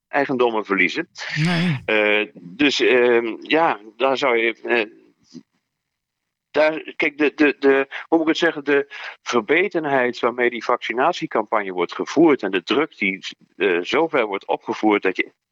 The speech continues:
Speaker 1: fatsoenlijk eigenlijk geen nee meer kunt zeggen zonder een heleboel mogelijkheden in de samenleving te verliezen. Ja, daar zouden toch alle alarmbellen vanaf moeten gaan.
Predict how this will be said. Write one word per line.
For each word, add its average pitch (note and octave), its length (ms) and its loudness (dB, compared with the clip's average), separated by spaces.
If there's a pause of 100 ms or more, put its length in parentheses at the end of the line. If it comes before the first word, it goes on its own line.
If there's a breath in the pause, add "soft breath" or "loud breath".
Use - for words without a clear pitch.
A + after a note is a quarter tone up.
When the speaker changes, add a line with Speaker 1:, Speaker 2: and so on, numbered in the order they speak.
(120)
Speaker 1:
fatsoenlijk A#2+ 640 0
eigenlijk G2+ 380 -2
geen G#2 260 -4
nee D#3 240 0
meer G#2 200 -2
kunt - 240 -2
zeggen G2 360 -2 (300 loud breath)
zonder A#2 400 0
een F#2+ 100 0
heleboel A#2 540 2
mogelijkheden G#2 720 0
in F2+ 60 -4
de F2 60 -12
samenleving E2+ 600 -2
te D#2 100 -10
verliezen. A#2+ 480 -2 (580 loud breath)
Ja, G#2+ 300 0
daar G2+ 220 -2
zouden F#2 320 -2
toch F#2 160 -6
alle F2 200 0
alarmbellen F2 560 -2
vanaf F#2 280 -4
moeten C3+ 200 -4
gaan. D2+ 240 -6